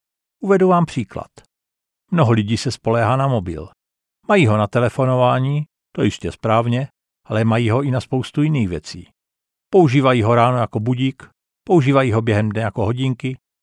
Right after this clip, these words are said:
používají ho jako kalendář, používají ho jako navigaci při řízení v autě i při turistice. Používají ho samozřejmě při procházení internetu. A vůbec netuší,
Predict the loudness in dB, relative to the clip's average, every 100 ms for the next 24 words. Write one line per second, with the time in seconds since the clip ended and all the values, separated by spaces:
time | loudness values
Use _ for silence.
0 | _ _ 4 4 4 2 2 0 0 -4
1 | -2 0 2 0 0 -2 -10 _ _ _
2 | 2 4 4 4 4 2 0 -2 -2 -2
3 | 0 -2 -2 -4 -4 -4 -2 -4 -2 -4
4 | -4 -6 -2 -4 -4 -6 -6 -4 -2 -4
5 | -4 -8 -10 -10 -16 _ _ _ _ _
6 | 2 2 4 4 2 2 0 -2 -2 -2
7 | -2 -4 -6 -4 -4 -2 -2 -2 -4 -4
8 | -4 -4 -4 -10 -16 -20 _ _ _ _
9 | _ _ -2 2 2 2 -2 -6 -6 -10
10 | -8 -8 -8